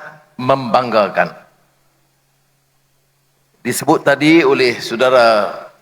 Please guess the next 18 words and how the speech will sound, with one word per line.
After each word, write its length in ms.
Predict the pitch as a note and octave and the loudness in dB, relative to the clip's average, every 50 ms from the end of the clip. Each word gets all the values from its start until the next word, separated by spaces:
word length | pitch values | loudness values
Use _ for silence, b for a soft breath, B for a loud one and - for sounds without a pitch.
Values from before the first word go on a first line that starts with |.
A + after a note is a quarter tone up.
| _ _ _ _ _ _ _ _ _ - | _ _ _ _ _ _ _ _ _ -6
Datuk 240 | G#2+ A2 A#2+ B2 - | -6 -4 -4 -6 -4
Seri 220 | C3+ C3+ B2 A#2 | -4 -2 0 2
Zahid, 340 | C#3+ C#3+ D3+ D#3 D#3+ D#3 - - - - - - - _ _ _ _ _ _ _ _ _ _ _ _ _ _ _ _ _ _ _ _ _ - C3+ | 0 2 2 0 -2 -2 -4 -8 -14 -16 -18 -20 -20 _ _ _ _ _ _ _ _ _ _ _ _ _ _ _ _ _ _ _ _ _ -6 -6
hampir 320 | C3 - - D3+ D3 D3 | -6 -2 0 0 0 -2
setengah 800 | - - - - - - - - _ - F#3 E3+ F3 F#3 E3 D3+ | -4 -8 -12 -12 -14 -14 -16 -12 _ -4 -4 0 0 0 -2 -2
juta 640 | - E3+ F3+ F3 - C#3 G2+ E2+ F2+ F2 F2 F2 - _ _ _ _ _ _ _ _ _ _ _ _ _ _ _ _ | -2 -4 -4 -2 0 -2 -2 -2 -4 -10 -14 -18 -20 _ _ _ _ _ _ _ _ _ _ _ _ _ _ _ _
pelajar-pelajar 540 | - A2+ A#2 A#2+ G#2+ - A#2+ A2 G#2+ A2 F#2+ | -6 -4 -4 -4 -2 -2 -2 -2 -2 -4 -8
Tibet. 360 | - G#2 F#2+ F2 F2+ D#2 - _ _ _ _ _ _ _ _ _ _ _ _ _ _ _ _ _ _ _ - | -10 -12 -10 -10 -10 -10 -10 _ _ _ _ _ _ _ _ _ _ _ _ _ _ _ _ _ _ _ 0
Tahun 220 | C#3+ D3+ D3+ D#3 D3+ | 0 2 2 0 -2
ini 300 | D#3 D#3 D#3 D#3 D3+ C#3 | -4 -4 -4 -4 -4 -4
sahaja 440 | - D3+ D3+ D3 C#3+ D3+ D3 D3+ D3 | 0 0 0 2 2 2 0 0 0
tambahan, 600 | - C#3+ C#3 C#3+ C3+ C3 B2+ C3 B2 B2 A#2+ A2 - - | 0 -2 -2 0 -2 -2 -2 -2 -4 -4 -6 -10 -10 -4
ya, 200 | B2+ B2+ A#2 F#2+ F2 - _ _ _ _ _ _ _ | -2 -2 -2 -2 -4 -12 _ _ _ _ _ _ _
pendaftaran 640 | - D3+ D3+ D3+ D3+ C#3 - - C#3+ C#3+ C3+ C3+ C3 B2+ | -4 -2 0 0 0 -2 0 0 2 2 2 2 0 -2
seratus 580 | - - D3+ D3 D3 D#3+ D#3+ - - D#3+ C#3+ - - - | -4 -4 -4 0 0 -2 -2 -2 -6 -12 -12 -14 -16 -14
empat 480 | D3+ D3+ - - D#3+ - - - - | -14 -10 -4 -4 -4 -4 -4 -8 -10
puluh 300 | D3+ D3+ C#3+ C#3 B2 G#2+ | -8 -6 -4 -4 -4 -4
ribu. 340 | A2+ C3 C3 A2+ A2 F#2+ | -4 -6 -6 -6 -6 -8